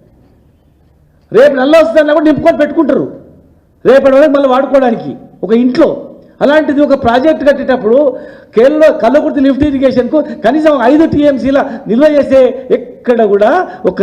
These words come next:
రిజర్వాయర్ కట్టకుండా మీరు నామమాత్రంగా పెట్టిండ్రు. అయినా కేసీఆర్ గారే రన్నింగ్ ప్రాజెక్టులను చేసి ఇరిగేషన్ మంత్రిగా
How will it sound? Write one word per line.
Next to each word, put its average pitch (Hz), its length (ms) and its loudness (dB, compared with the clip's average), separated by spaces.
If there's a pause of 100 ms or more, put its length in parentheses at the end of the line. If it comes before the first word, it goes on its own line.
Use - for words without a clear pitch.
రిజర్వాయర్ 226 440 0
కట్టకుండా 214 460 -4
మీరు 170 220 -2
నామమాత్రంగా 233 640 -2
పెట్టిండ్రు. 135 340 -8 (200)
అయినా 233 240 2 (1600)
కేసీఆర్ 208 520 2
గారే 247 260 4 (680)
రన్నింగ్ 320 440 0
ప్రాజెక్టులను 262 520 0
చేసి 160 220 -4 (640)
ఇరిగేషన్ 277 500 2
మంత్రిగా 240 240 -2